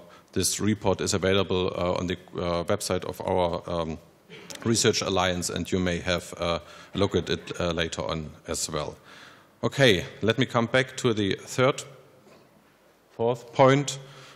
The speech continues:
Um, the context, well, um, policy is playing an important role here and governance as well. As I said at the beginning, the Research Network Saxony is covering all state,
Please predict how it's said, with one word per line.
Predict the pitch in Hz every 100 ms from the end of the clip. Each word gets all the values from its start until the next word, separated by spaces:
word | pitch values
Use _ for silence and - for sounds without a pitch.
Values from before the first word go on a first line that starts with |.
| - -
Um, | 107 113 113 - -
the | 113
context, | - 131 143 147 139 - - -
well, | - 110 120 131 -
um, | 110 113 - - - - _ _ _ _ _ _ _ _ _ _ - -
policy | 143 151 - 139
is | 135 127 -
playing | 127 127
an | 127
important | 117 123 117 110
role | 117 139
here | 127 135 135
and | - 107
governance | 113 117 117 113
as | 107 107 -
well. | 110 123 131 - - -
As | - 117
I | 120
said | 120
at | 120
the |
beginning, | 113 117 123 127 120
the | 113
Research | 110 117 - 123
Network | 120 - 117
Saxony | - 123 - 123
is | 123
covering | - 127 117 117
all | 120 113 113
state, | - 117 117 117